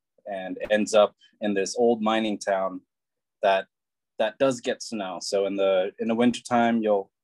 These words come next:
you'll see snow there. <clears throat> So this is December, and we do, uh, this trail that takes five hours long. Um,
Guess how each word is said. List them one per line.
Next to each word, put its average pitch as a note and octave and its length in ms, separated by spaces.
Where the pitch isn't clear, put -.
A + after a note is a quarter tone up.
you'll G#2 120
see A2+ 160
snow G#2 280
there. G#2 280
<clears throat> G3+ 60
So - 160
this G#2+ 140
is A2 80
December, G#2+ 520
and G2+ 140
we G2 120
do, G2 340
uh, F2+ 280
this - 340
trail B2 240
that G2+ 160
takes - 240
five G#2+ 260
hours G#2+ 300
long. F#2+ 460
Um, F#2 460